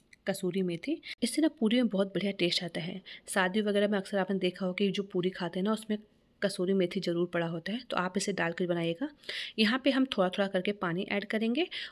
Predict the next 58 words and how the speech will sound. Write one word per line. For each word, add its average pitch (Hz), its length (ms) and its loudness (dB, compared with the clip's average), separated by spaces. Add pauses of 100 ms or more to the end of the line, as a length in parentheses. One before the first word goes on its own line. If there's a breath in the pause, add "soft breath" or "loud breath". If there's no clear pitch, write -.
(100)
और 214 80 4
यहाँ 220 220 2
पे 262 120 4
आपको 214 280 0
बहुत 233 480 -2
ही 294 60 4
अच्छा - 340 -2
आटा 175 240 -2
तैयार 170 220 -4
कर 170 120 -4
लेना 170 200 -2
है, 165 80 -2
बहुत 190 300 -2
ज़्यादा 247 220 2
गीला 190 280 4
भी 254 100 6
नहीं 262 120 8
होना 269 140 6
चाहिए, 302 200 4
बहुत 196 300 0
ज़्यादा 214 200 4
टाइट 170 280 6
भी 185 120 -4
नहीं 175 100 0
होना 170 140 0
चाहिए। 170 320 -4
आपको 175 260 -4
यहाँ 208 220 0
पे - 80 2
अच्छा 185 300 -6
सा 220 140 -6
तैयार 180 300 -4
कर 175 140 -8
लेना 175 180 -4
है 170 80 -4
डो 170 140 -6
को। - 160 -14 (440 loud breath)
यहाँ 240 160 6
पे 277 80 6
हम 254 80 6
रेस्ट 185 220 6
के 226 100 0
लिए 226 60 4
छोड़ 233 240 0
देंगे, 254 260 -2 (340 loud breath)
तब 247 140 4
तक 285 120 2
हम 285 100 6
चावल 185 280 2
बना 208 200 2
लेते 220 240 0
हैं। 302 100 2
तो 240 140 -4
यहाँ 220 160 2
पे 233 100 -4
मैंने 240 180 0
थोड़ा 190 200 0
सा - 180 -4